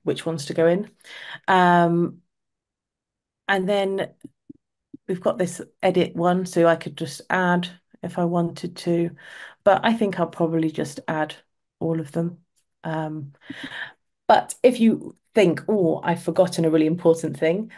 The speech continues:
that I wanna add in," just add a slide here and you can add some more things as and when you think about it. So if you did go back into your file and update some things on your presentation, not a problem. You can just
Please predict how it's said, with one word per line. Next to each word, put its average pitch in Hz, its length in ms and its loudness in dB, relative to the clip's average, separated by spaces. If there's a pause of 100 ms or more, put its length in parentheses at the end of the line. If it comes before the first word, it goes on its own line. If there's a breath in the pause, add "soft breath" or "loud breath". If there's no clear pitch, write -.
that - 100 -6
I 151 40 0
wanna 160 260 -2
add 156 240 -2
in," 190 400 -2 (420)
just 208 280 -8
add 175 300 0
a 175 40 -14
slide 156 480 -2
here 143 580 -4 (340)
and 165 220 0
you 156 80 2
can 160 440 -2 (200)
add 165 180 -4
some 156 140 -4
more 147 220 -4
things 143 420 -10 (340)
as 156 200 -8
and 156 100 -8
when 151 140 -8
you 143 80 -2
think 139 220 -6
about 135 200 -4
it. - 100 -6
So 151 260 0
if 151 200 -6
you 170 100 0
did 170 320 0 (580 loud breath)
go 175 140 4
back 180 260 -2
into 160 220 -2
your 160 160 2
file 165 480 2
and 156 140 -2
update 156 460 -2
some 160 240 -6
things 151 300 -2
on 156 100 -2
your 156 80 0
presentation, 160 1000 -2 (320 loud breath)
not 165 180 2
a - 20 -10
problem. 151 580 -4 (240 loud breath)
You - 140 -2
can 170 140 -4
just 160 200 -8